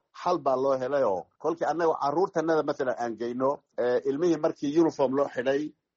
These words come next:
iskuulaadkii markay soo bateen, carruurtii ayaa waxay sameeyeen culays, waxay ku noqdeen waalidkii pressure oo ilmuhu u leeyahay, "Waa kan jiiraankanagii iskuulka aado, anna waa inaan iskuulka aado." Sidaasaa marka,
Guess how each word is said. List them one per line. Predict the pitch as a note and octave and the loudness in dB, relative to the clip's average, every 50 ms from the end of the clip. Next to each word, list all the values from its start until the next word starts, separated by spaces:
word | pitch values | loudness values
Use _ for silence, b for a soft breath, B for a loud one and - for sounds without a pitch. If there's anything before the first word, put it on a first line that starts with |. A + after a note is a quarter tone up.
| _ - | _ -12
iskuulaadkii | A#2+ - - C#3 D3+ E3 E3+ D#3 D3 - D#3 | -12 -8 -2 2 6 6 6 6 6 2 2
markay | C#3+ E3 - - C#3+ B2+ | 2 2 2 4 4 2
soo | - D#3+ D#3 C#3+ | 6 6 6 6
bateen, | C3+ C#3 - - D#3 D#3 E3 E3 D#3+ - _ _ - - | 6 2 4 6 4 6 6 4 0 -4 _ _ -2 0
carruurtii | C#3 C3+ D#3 F3 G3+ G#3+ E3+ - - D3+ D3+ D3+ D3+ D3+ - - | 0 4 6 6 6 6 6 2 -6 -2 0 0 0 0 -2 -4
ayaa | - C3 C#3+ D#3+ D#3+ D3+ C#3+ | -4 0 2 4 4 4 4
waxay | C3+ B2+ - - D3 C#3 C3 | 2 0 -4 -4 -4 -4 -4
sameeyeen | - C3 A#2+ B2 A#2+ A#2 A#2 A#2 A#2 A2+ A2+ G#2+ G2+ - - | -4 -6 -6 -4 -2 -2 -2 -2 -2 -2 -2 -4 -6 -8 -6
culays, | - F#3+ F3 F3+ D#3 - - | -2 4 4 4 4 2 -2
waxay | C#3 D3+ E3+ | -4 -4 -2
ku | - E3+ D#3 | -2 -4 -4
noqdeen | D3+ C#3 C#3 C3 C3 C3+ | -2 -2 -2 -2 0 2
waalidkii | C#3+ D#3 E3 D#3+ D3 - _ - D#3 C3+ | 4 4 4 4 2 -2 _ -2 -2 0
pressure | - C#3+ D3+ E3 E3+ - F#3 F#3 - _ _ _ _ _ - | 2 2 2 2 0 2 0 -2 -2 _ _ _ _ _ -2
oo | B2+ C3+ C#3 C#3 C3+ - | 0 2 4 4 2 2
ilmuhu | D3 C#3+ D#3 F#3 F3+ E3+ | 0 -4 0 0 0 0
u | D3 D#3 | 2 4
leeyahay, | E3 E3 D#3 D3+ C#3+ C#3 C3 | 4 6 6 6 4 2 2
"Waa | C#3 D3 D#3 D3+ | 2 2 0 0
kan | - - C#3+ C3 A#2+ G2 - A#2+ | 0 -2 -2 -2 -2 -8 -12 -8
jiiraankanagii | A#2 C#3 D3+ E3 D#3 C#3+ - D3+ D3 D#3 D3+ D3+ - | -4 -2 0 2 0 0 0 -2 -2 -2 -2 -4 -6
iskuulka | - - - E3+ D#3+ - C3 A#2+ | -8 0 2 2 2 4 4 4
aado, | C#3+ D#3 D#3+ - | 4 4 2 2
anna | D3 D#3 D#3 | 2 2 2
waa | D#3 D3+ | 4 4
inaan | D3+ C#3+ B2+ A#2 | 2 0 -2 -4
iskuulka | - - G3+ F#3+ E3+ - - - | -4 2 4 4 4 4 0 -2
aado." | B2 B2+ C3 D3 F#3+ G#3 _ _ | -2 0 0 0 -2 -4 _ _
Sidaasaa | _ - F3 E3 D#3+ D3+ C#3+ - B2+ B2 | _ -8 -2 0 0 0 2 0 -2 -2
marka, | C3+ - - - B2+ | -2 -4 -4 -2 -2